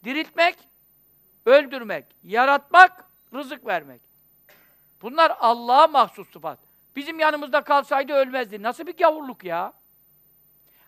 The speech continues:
Ama yani cahil sözleri çok konuşuyoruz. Bazıları elfazı küfüre kadar ucu uzanabiliyor. Arada bir iman tazelemekte fayda var.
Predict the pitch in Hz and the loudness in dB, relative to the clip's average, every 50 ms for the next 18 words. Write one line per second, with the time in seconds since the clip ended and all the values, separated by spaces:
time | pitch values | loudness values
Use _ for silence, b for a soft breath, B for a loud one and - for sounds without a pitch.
0 | b b - 330 370 370 339 - - - - - - _ _ 196 175 202 285 302 | b b -18 -16 -12 -12 -12 -10 -10 -12 -14 -14 -16 _ _ -12 -2 2 4 6
1 | 311 294 277 320 277 208 285 277 269 233 254 262 247 220 - 294 294 240 - 269 | 6 6 4 0 -4 -4 -4 -4 -4 -4 -6 -8 -8 -4 -4 -4 -4 -4 -6 -10
2 | 247 233 185 - 220 208 190 202 190 _ b b b b b b 226 262 285 277 | -10 -10 -10 -12 -14 -12 -12 -14 -18 _ b b b b b b 0 0 0 0
3 | 247 277 277 269 277 262 254 240 220 269 269 269 240 247 - 247 247 226 262 269 | -2 -2 -4 -2 -2 -4 -4 -4 -4 -4 -4 -4 -6 -10 -18 -18 -14 -8 -8 -6
4 | 269 233 240 226 240 233 233 226 - _ _ _ _ _ _ - 240 214 185 226 | -6 -6 -4 -2 -2 -2 -2 -4 -10 _ _ _ _ _ _ -20 -20 -18 -18 -16
5 | 247 233 220 196 220 214 214 208 196 202 - 185 180 180 180 180 _ _ _ _ | -16 -12 -8 -6 -4 -4 -4 -6 -6 -8 -10 -8 -8 -8 -10 -10 _ _ _ _
6 | _ _ b b b b b b b b _ _ - - 285 294 285 269 277 269 | _ _ b b b b b b b b _ _ -4 -2 0 0 0 0 -2 -2
7 | 285 277 269 269 269 269 277 269 - 285 262 254 247 208 247 240 247 240 233 240 | -4 -6 -8 -4 -2 0 -2 0 2 2 2 2 2 0 -2 -4 -4 -4 -6 -6
8 | - - 233 180 226 220 214 196 220 214 202 170 165 170 | -8 -8 -6 -2 -2 -2 -2 0 -2 -2 -2 -2 -4 -8